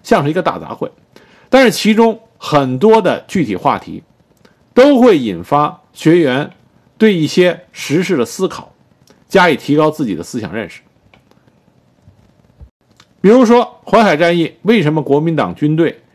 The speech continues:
以优势兵力却会失败？按照《孙子兵法》来衡量，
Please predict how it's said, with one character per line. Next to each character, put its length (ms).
以 160
优 180
势 180
兵 220
力 220
却 120
会 140
失 160
败？ 160
按 140
照 120
《孙 240
子 100
兵 220
法》 160
来 380
衡 280
量， 240